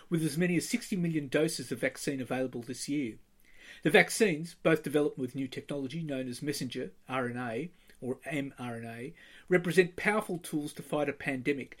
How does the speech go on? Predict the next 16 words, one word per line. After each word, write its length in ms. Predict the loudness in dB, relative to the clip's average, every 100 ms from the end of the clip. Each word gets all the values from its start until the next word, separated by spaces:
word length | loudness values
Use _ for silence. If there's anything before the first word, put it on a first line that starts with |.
| -4
that 100 | 0
has 120 | 2
infected 400 | 0 0 -2 -2
fifty-four 520 | -4 -4 -4 -4 0 0
million 280 | 0 -4
people 300 | -4 -4 -4
worldwide 580 | 0 0 0 0 0 0
and 140 | -4 -8
killed 240 | -8 -6
one 160 | -6 -6
point 240 | -8 -8
three 200 | -2 -2
million. 380 | -2 -4 -6 -12 -20 -20 -20 -20 -20 0
Unlike 340 | 2 6 6 4
Pfizer's 460 | 2 4 2 0
vaccine, 520 | -2 -4 -6 -10 -10